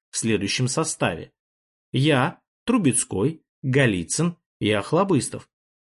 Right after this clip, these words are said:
Мои телохранители вместе с Виль остались перед дверями апартаментов императора. А сам самодержец всероссийский принял нас в своем кабинете.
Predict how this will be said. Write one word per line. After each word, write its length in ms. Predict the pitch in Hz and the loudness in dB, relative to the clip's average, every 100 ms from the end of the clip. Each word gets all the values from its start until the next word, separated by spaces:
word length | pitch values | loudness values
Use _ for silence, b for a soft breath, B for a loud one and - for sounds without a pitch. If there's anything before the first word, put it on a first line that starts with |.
| _ _ | _ _
Мои 260 | 117 135 123 | 2 2 2
телохранители 800 | 123 120 - 123 180 208 107 98 | 0 0 0 2 2 2 -2 -2
вместе 360 | 110 107 - | -2 -4 -4
с 140 | 95 135 | -6 -2
Виль 320 | 185 135 - _ | -2 -2 -6 _
остались 560 | 120 120 - 240 247 - | -2 -2 0 0 0 0
перед 280 | 170 147 123 | -2 0 0
дверями 460 | 113 104 123 156 - | 0 2 2 0 -4
апартаментов 800 | 131 127 113 104 98 95 113 - | -4 -4 -4 -6 -8 -10 -6 -4
императора. 720 | 135 160 165 104 90 90 - _ _ _ _ _ _ - | -2 -2 -2 -4 -6 -14 -18 _ _ _ _ _ _ -4
А 160 | 117 | -2
сам 260 | 117 135 123 | 0 0 0
самодержец 720 | - 110 98 101 151 120 98 | -2 -4 -4 0 0 0 -4
всероссийский 880 | - 120 110 - 104 90 - 104 b _ _ | -4 -2 -2 -4 -6 -8 -10 -14 b _ _
принял 320 | 202 294 277 | 0 2 2
нас 300 | 247 240 226 | 2 0 -2
в 80 | - | -6
своем 360 | - 123 104 98 | 0 2 2 0
кабинете. 680 | 113 151 180 117 - - | -2 -2 0 -2 -4 -14